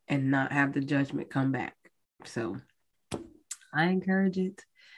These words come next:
I know a lot of people that I talk to about it that still haven't gone. That's not my business. I can only give you the advice that I feel is beneficial.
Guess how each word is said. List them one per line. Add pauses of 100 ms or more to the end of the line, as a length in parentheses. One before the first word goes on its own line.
(360)
I
know
a
lot
of
people
that
I
talk
to
about
it
that
still
haven't
gone.
That's
not
my
business. (560)
I
can
only
give
you
the
advice
that
I
feel
is
beneficial.